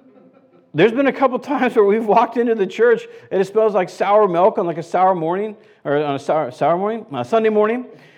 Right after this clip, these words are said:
There's been times, like, I've walked in here on a Sunday morning, you know, six thirty in the morning or whatever, I get in here and it just smells terrible. And you'd be like, "Oh, okay, I forgot to <laughs> empty the trash and there's milk," or <laughs> whatever it is.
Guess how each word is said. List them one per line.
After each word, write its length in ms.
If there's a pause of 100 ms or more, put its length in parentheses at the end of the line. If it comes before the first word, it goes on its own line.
(320)
There's 220
been 140
times, 260
like, 140
I've 80
walked 260
in 60
here 100
on 60
a 40
Sunday 240
morning, 360
you 60
know, 80
six 320
thirty 280
in 80
the 60
morning 360
or 80
whatever, 240
I 60
get 220
in 120
here 160
and 180
it 80
just 260
smells 640 (120)
terrible. 1160 (1080)
And 60
you'd 80
be 40
like, 180
"Oh, 280
okay, 380
I 100
forgot 300
to 60
<laughs> 20
empty 240
the 80
trash 500
and 100
there's 240
milk," 500
or 160
<laughs> 0
whatever 380
it 60
is. 260